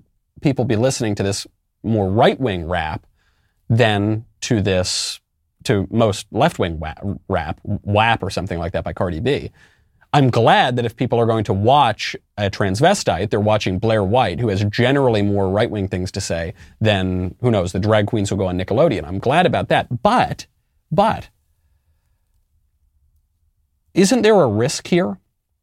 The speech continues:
Isn't there a risk that in our zeal to own the libs, we are actually adopting their premises? This was always the fear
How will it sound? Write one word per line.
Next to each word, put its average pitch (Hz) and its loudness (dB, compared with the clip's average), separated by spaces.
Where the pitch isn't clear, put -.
Isn't 156 4
there 180 6
a 156 4
risk 139 2
that 123 2
in 117 2
our 110 2
zeal 120 2
to - -2
own 110 2
the 104 2
libs, 90 -2
we 113 0
are 104 2
actually 107 0
adopting 107 -2
their 104 0
premises? 104 -4
This 156 -4
was 175 2
always 180 4
the 139 -4
fear 127 0